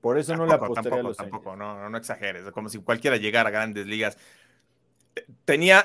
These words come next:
Speaker 2: tenía un amigo en la, en la carrera que me decía, cuando fue el, el récord de, de home runs de Mark McGwire, y me dijo, "Es que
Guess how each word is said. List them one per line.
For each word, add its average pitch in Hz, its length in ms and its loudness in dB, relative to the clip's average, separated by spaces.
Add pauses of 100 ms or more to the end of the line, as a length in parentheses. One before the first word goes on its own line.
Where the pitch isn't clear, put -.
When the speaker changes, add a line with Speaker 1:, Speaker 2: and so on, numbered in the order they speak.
Speaker 2:
tenía 156 180 2
un 196 120 4
amigo 175 340 4
en 147 100 2
la, 117 120 6
en 120 160 0
la 113 120 2
carrera 123 400 2
que 120 80 -12
me 104 120 -6
decía, 107 500 0
cuando 101 180 -8
fue 127 200 -2
el, 117 180 -2
el 98 380 -6
récord 120 300 0
de, 90 300 -6
de 101 160 -10
home 117 220 0
runs 113 480 -2
de 90 640 -8
Mark 101 300 -4
McGwire, 98 560 -2
y 98 40 -8
me 95 120 -10
dijo, 104 200 -8
"Es - 120 -2
que 202 200 0